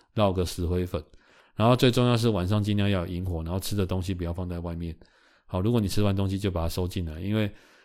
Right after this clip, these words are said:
你没有收进来，或者是你一定要把它掩盖好，不然万一有那种熊啊，或者一些其他动物，你不要觉得说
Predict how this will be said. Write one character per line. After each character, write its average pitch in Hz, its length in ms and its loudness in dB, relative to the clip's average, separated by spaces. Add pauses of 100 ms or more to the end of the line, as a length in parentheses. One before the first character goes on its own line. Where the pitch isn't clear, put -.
(120)
你 104 100 4
没 110 140 6
有 123 100 6
收 107 180 2
进 104 220 0
来， 87 100 -2
或 110 140 2
者 110 80 4
是 110 100 2
你 104 140 0
一 - 20 -2
定 107 120 2
要 107 80 2
把 92 100 0
它 92 80 0
掩 85 180 -4
盖 90 220 -4
好， 76 160 -6
不 110 140 -2
然 90 280 -2 (120)
万 104 200 0
一 104 100 0
有 92 140 2
那 95 140 -4
种 85 160 -6
熊 80 340 -4
啊， 82 120 -4
或 95 160 2
者 87 40 -2
一 90 80 -2
些 95 120 0
其 92 160 -4
他 82 160 -2
动 85 180 -6
物， 87 160 -8 (380)
你 110 80 2
不 120 80 6
要 135 100 10
觉 123 180 6
得 120 120 6
说 113 360 4